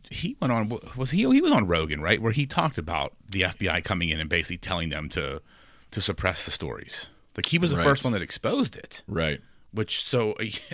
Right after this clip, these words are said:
Speaker 1: I mean, they're all at fault.
Speaker 2: Are there, is there a solution to the problem that you see? A, a, a mechanism that can be put in place that would stop that kind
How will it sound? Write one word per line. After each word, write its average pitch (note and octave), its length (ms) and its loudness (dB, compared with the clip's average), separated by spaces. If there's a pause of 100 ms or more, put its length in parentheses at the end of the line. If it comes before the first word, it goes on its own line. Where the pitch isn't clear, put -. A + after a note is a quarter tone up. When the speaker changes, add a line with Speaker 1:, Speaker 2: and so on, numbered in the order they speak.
Speaker 1:
I B2+ 60 -6 (140)
mean, - 100 -12 (720)
they're D#3 240 6
all B2 160 6
at - 60 -10
fault. - 380 -10 (140)
Speaker 2:
Are A2+ 80 0
there, G#3+ 160 4 (880)
is C3+ 180 8
there A#3 120 0
a F#3 60 2
solution G2+ 840 2
to C2+ 100 -8
the C2+ 80 -6
problem C#2 680 -6
that B1 240 -10
you G#1 160 -12
see? - 340 -8 (640)
A, E2+ 60 -4 (220)
a, E2+ 140 0
a E2 120 0
mechanism F#2 680 0
that E2 160 -6
can F#2 340 0
be D#2+ 80 0
put E2+ 200 -2
in D#2+ 120 -2
place - 380 -6
that C#2 200 -8
would C#2+ 400 -4 (540)
stop - 540 -2
that D2 260 -6
kind C#2+ 400 -6